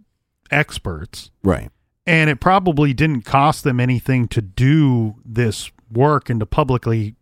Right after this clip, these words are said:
Speaker 1: state that they are doing this work. Really, you're, as you stated, turn up the heat a little bit, shake some trees, see what falls out. Maybe he, maybe does feel the pressure and he goes and he talks to police.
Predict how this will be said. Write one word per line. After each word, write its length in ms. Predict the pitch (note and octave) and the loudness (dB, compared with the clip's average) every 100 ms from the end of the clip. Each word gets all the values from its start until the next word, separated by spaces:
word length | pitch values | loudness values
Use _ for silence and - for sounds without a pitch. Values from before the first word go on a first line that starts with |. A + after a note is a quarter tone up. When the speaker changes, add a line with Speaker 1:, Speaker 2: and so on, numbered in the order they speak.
| _ - | _ -18
Speaker 1:
state 540 | - - D3 E3 - | -14 -4 0 0 -2
that 180 | A#2+ - | -6 -4
they 160 | A#2 | -4
are 120 | A2 G#2 | -2 -2
doing 500 | A2+ A2+ G#2+ G2+ - _ _ _ - | -2 0 -2 -4 -8 _ _ _ -6
this 240 | A2+ - | -6 -4
work. 340 | G#2 F#2+ - - _ _ _ _ _ _ _ - | -6 -6 -8 -18 _ _ _ _ _ _ _ -8
Really, 560 | C#3 D#3 G#3+ F#3 D3 | 2 4 4 4 2
you're, 520 | C#3 B2 C3+ C#3 C#3 B2+ D#3+ D#3+ - _ _ _ - | 0 0 2 4 2 -2 -18 -20 -20 _ _ _ -2
as 220 | D#3 C#3 | 0 0
you 60 | F#3 | 0
stated, 380 | C3+ G#2 F#2+ | 0 -2 -2
turn 160 | - F3 | 0 0
up 140 | E3 | 0
the 80 | E3 | 0
heat 200 | C#3+ E3+ | 2 2
a 60 | D#3+ | 2
little 220 | D#3 D#3 | 2 2
bit, 280 | C#3 D#3 - _ _ _ _ _ _ _ _ - | 2 2 0 _ _ _ _ _ _ _ _ -10
shake 280 | - E3+ D#3 | -2 0 0
some 140 | E3 | -2
trees, 400 | C3+ D#3+ D#3 E3 | 0 0 2 0
see 220 | - D#3 | -2 0
what 160 | D3+ C#3+ | 0 -2
falls 340 | D#3 D3+ C3 | 0 0 2
out. 300 | C3+ D3+ A#2 | 2 2 0
Maybe 460 | A#2+ D#3 D#3+ E3+ D#3 | 0 2 2 0 0
he, 280 | B2 E3+ D#3 | 0 -2 -2
maybe 380 | D3 D#3+ E3 D#3+ | 0 2 2 -2
does 400 | A#2+ D3+ E3+ D#3 | -2 2 2 0
feel 220 | D#3+ C#3+ | 0 0
the 80 | A#2+ | 0
pressure 340 | C3+ B2 - | 0 0 0
and 80 | A#2+ | 0
he 80 | A#2 | 0
goes 400 | B2 C#3+ D3 C3 | 0 2 2 0
and 80 | A#2 | -4
he 80 | |
talks 440 | A2+ C#3+ D#3 - - | -2 0 0 -2 -6
to 340 | C#3+ B2 A2 - _ _ - | -2 0 -2 -6 _ _ -6
police. 760 | D3 B2+ G2 E2+ - - - | -2 -2 -4 -10 -18 -20 -20